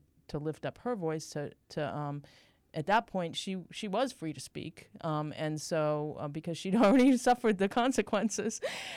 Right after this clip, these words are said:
And, uh, and so she was, uh, eager to, to stand up and fight about this. And, um, and the, a local, um, news website, the Baltimore Brew,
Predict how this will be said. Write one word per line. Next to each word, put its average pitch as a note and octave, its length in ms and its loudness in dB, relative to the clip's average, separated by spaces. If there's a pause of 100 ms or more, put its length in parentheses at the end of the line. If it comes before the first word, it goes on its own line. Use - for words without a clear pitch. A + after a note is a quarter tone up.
(120)
And, F#3+ 320 2
uh, E3+ 420 4
and F3 220 -2
so D#3+ 380 4
she G3 340 -4
was, D3+ 600 -2
uh, C#3+ 240 -4 (120)
eager F3 420 -4
to, D#3 460 -4
to D#3 180 -4
stand D#3+ 480 -8
up G3 200 -6
and D#3+ 160 -4
fight F#3+ 380 0
about G3 400 -4
this. G3+ 420 -4
And, D#3 380 -4
um, C#3+ 340 -4 (340)
and D3+ 260 -2
the, C#3+ 320 -2 (240)
a C3+ 100 -4
local, D3+ 720 -2
um, C#3+ 500 -6 (100)
news A3 680 0
website, G3 500 0
the E3+ 60 -8
Baltimore D#3+ 460 -4
Brew, G#3+ 580 2